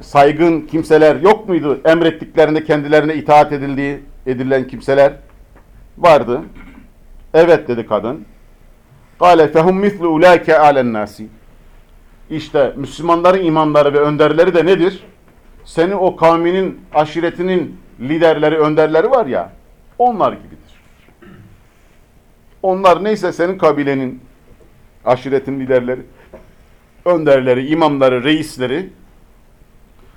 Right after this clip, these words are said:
Müslümanlar ve insanlar üzerinde de önderlik yapanlar onlar gibidirler. Emrettiklerine kendisine itaat edilenler. Onlar imamdır, önderdir. Komutan, alimler,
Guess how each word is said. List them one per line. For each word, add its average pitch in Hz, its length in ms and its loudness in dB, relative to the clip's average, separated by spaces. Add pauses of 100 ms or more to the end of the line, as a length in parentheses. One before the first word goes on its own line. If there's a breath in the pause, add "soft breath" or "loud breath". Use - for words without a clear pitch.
(200)
Müslümanlar 175 640 -4
ve 175 80 -2
insanlar 165 460 0
üzerinde 156 400 0
de 160 60 2
önderlik 160 520 0
yapanlar 165 400 0
onlar 214 280 2
gibidirler. 139 520 -4
Emrettiklerine 185 760 0
kendisine 180 420 -4
itaat 160 320 2
edilenler. 131 600 -4 (3250)
Onlar 175 320 0
imamdır, 160 480 -2 (100)
önderdir. 127 640 -4 (420)
Komutan, 123 500 -4 (440)
alimler, 120 600 2